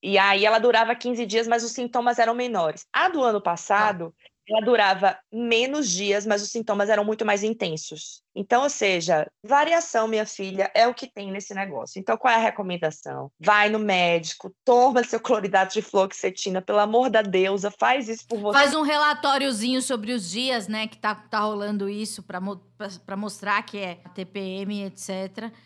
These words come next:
Speaker 2: É, você falou que na segunda vez, é, os in-, os sintomas foram mais intensos. Você demorou pra associar com a,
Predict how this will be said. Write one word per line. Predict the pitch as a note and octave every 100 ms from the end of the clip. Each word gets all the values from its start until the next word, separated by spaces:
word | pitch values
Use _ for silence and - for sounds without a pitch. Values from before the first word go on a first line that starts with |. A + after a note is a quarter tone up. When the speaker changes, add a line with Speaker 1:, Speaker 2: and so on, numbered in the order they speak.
| C#4 C#4+ A#3
Speaker 2:
É, | A#3 A#3+ B3 A#3+ -
você | G#3+ A#3+ B3+
falou | D4+ C#4
que | D4+
na | D4+
segunda | D4+ D#4+ A3+ B3+ D#4+ F4+ C#4
vez, | B3+ B3 C4 C#4 A#3+ -
é, | F#3+ G3+ G3+ G3+ - _ E3 - -
os | G#3+ F#3+
in-, | A3 A3
os | A3+
sintomas | A#3+ A#3+ A#3+
foram | B3+ B3
mais | A#3+ B3 A#3
intensos. | B3+ A#3+ G#3 G3 F#3 E3+ - - - -
Você | F3+ B3+ B3 C#4+
demorou | C#4 C#4 C4+ C#4 C#4
pra | D4
associar | D4 - C4+ - D4 B3 A3 A3 - _ -
com | B3+ A#3+ B3 C4 -
a, | A3 A3 A3 -